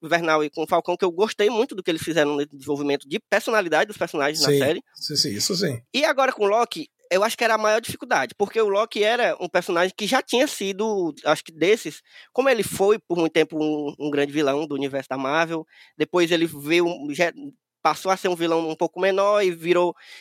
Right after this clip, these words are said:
Speaker 1: e ficou aquela coisa de ser Loki, né, que ninguém sabia se ele era, se ele queria ajudar, se ele queria, se ele tava, né, atrapalhando, aí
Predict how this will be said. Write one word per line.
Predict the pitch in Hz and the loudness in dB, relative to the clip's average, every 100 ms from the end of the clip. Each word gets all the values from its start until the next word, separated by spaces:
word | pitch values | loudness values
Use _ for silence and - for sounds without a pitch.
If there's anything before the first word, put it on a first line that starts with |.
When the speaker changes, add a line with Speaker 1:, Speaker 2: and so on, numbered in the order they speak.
| - | -8
Speaker 1:
e | 302 | -2
ficou | 381 320 | 0 2
aquela | 330 311 | 2 2
coisa | 277 | 0
de | 277 | 0
ser | - 269 | 0 2
Loki, | 208 - | 2 2
né, | 170 | 0
que | - 208 | 0 0
ninguém | 196 202 | 0 2
sabia | 202 175 | 0 0
se | 180 | -2
ele | 165 170 | -2 0
era, | 165 160 - _ _ - _ _ _ - | 2 2 -2 _ _ -20 _ _ _ -8
se | 175 | -4
ele | 165 | -4
queria | 156 180 160 | -2 0 0
ajudar, | 160 185 220 | 0 0 0
se | |
ele | 185 | -2
queria, | 175 165 170 165 | -2 0 2 2
se | 156 165 | 0 -6
ele | |
tava, | 160 156 160 160 151 135 123 _ _ _ - 139 | 0 0 2 2 2 0 -4 _ _ _ -8 -2
né, | 160 | 0
atrapalhando, | 151 160 165 175 220 233 220 202 190 180 | 2 0 0 2 4 4 2 2 0 2
aí | 180 196 | 2 0